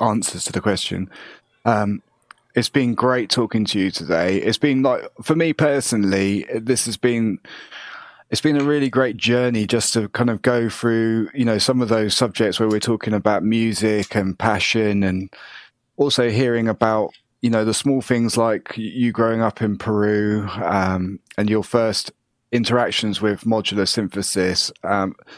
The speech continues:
it's been a fantastic chat. I really,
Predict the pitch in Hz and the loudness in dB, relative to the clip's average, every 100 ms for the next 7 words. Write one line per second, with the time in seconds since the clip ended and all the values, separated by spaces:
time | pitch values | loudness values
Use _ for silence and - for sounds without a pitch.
0 | - _ _ _ _ 110 - 123 113 - | -20 _ _ _ _ -4 0 0 0 0
1 | 110 - - 123 - 95 - - 95 85 | 0 0 0 0 0 -4 -4 -2 0 0
2 | 101 104 120 120 110 104 98 | -2 0 0 2 0 0 -4